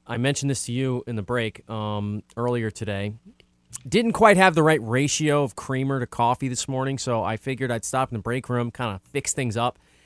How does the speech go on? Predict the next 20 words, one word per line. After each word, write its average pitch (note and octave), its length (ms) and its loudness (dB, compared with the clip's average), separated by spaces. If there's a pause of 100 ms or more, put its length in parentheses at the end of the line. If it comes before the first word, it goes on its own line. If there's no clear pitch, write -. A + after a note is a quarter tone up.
(220)
And C#3+ 120 2
I C3+ 60 6
wasn't D#3+ 340 4
thinking C#3+ 440 0
because C3 260 -4
it - 80 -4
was A#2+ 140 -6
five A2+ 600 -2
whatever A2+ 380 -2
in A2+ 60 0
the A2 60 0
morning, A#2 460 -4
uh, G#2 220 -4
on G#2+ 160 -6
my G#2+ 100 -4
way G#2+ 260 -4
in A2 120 -4
here A2 180 -4
to, G2+ 160 -6
to, G#2+ 240 -10